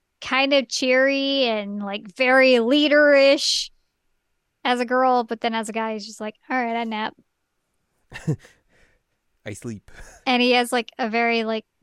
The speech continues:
Speaker 1: brr, monotone kind of disposition, I suppose. Um, it's, it's strange how different they are,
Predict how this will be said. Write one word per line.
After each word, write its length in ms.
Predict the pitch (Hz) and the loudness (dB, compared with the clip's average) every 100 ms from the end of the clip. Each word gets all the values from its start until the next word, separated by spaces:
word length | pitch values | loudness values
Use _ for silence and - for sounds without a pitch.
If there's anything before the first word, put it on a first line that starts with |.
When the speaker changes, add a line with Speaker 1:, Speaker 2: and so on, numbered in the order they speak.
| 214 - | -16 -6
Speaker 1:
brr, 600 | 247 247 247 247 247 254 _ _ | -2 -2 -2 -2 -4 -8 _ _
monotone 600 | 254 226 233 226 240 226 | -6 -4 -6 -6 -8 -8
kind 240 | 220 226 220 | -6 -8 -8
of 220 | 220 208 _ _ _ _ _ _ _ | -10 -14 _ _ _ _ _ _ _
disposition, 540 | - - 208 202 196 226 | -14 -12 -12 -12 -12 -12
I 120 | 226 | -14
suppose. 440 | 220 254 254 - _ _ _ _ _ _ _ _ _ 277 | -12 -10 -10 -12 _ _ _ _ _ _ _ _ _ 0
Um, 540 | 262 262 254 254 240 _ _ _ _ _ _ _ _ _ _ _ _ _ _ _ _ _ _ _ _ _ _ _ _ _ _ _ | 2 4 2 -2 -6 _ _ _ _ _ _ _ _ _ _ _ _ _ _ _ _ _ _ _ _ _ _ _ _ _ _ _
it's, 260 | 285 285 - | -2 -2 0
it's 240 | 277 240 | 0 0
strange 480 | - - 277 285 247 | -4 0 2 2 0
how 140 | - 214 | -4 -6
different 400 | 202 214 208 214 | -6 -8 -8 -8
they 160 | 202 | -8
are, 400 | 208 214 226 220 | -6 -6 -8 -12